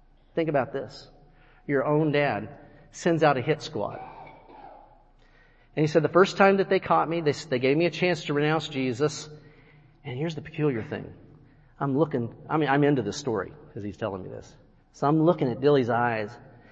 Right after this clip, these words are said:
and I'm expecting to see sorrow and loss and the victim thing. What I see in the man is his eyes began to dance. And his smile, he had an infectious smile.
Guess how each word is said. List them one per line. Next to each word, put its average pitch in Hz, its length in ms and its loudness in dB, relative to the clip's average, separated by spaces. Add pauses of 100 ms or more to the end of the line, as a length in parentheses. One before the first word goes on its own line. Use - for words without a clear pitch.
(180)
and 135 80 -2
I'm 151 140 4
expecting 156 460 0
to 135 60 -2
see - 200 -8
sorrow 131 580 2
and 113 140 -4
loss - 580 -4 (920)
and 120 180 -2
the 107 60 -4
victim 117 440 -2
thing. 87 340 -10 (1400)
What 202 120 2
I 214 60 4
see 214 240 2
in 190 80 4
the 143 80 0
man 127 240 0
is 113 100 -6
his 147 180 -2
eyes 139 320 0
began 123 320 -4
to 110 60 -2
dance. 107 560 -8 (1040)
And 131 160 -4
his 131 120 -4
smile, 147 560 0
he 151 140 -2
had 151 120 0
an 117 120 0
infectious - 640 -10
smile. 110 500 -6